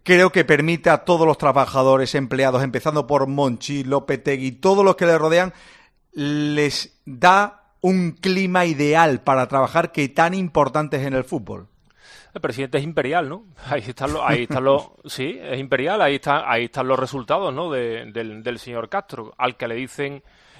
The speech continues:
Speaker 2: eh, po-, porque aquí hay que mirar el trabajo y los resultados. A Castro le dicen que si la chaqueta no le queda bien,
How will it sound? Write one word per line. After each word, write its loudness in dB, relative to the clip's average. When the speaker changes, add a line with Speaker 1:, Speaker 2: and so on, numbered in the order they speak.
Speaker 2:
eh, -8
po-, -2
porque 0
aquí -2
hay -2
que -6
mirar 2
el -4
trabajo 0
y -2
los 0
resultados. -6
A -8
Castro -6
le -2
dicen -10
que -10
si -12
la -2
chaqueta -8
no -8
le -6
queda -4
bien, -8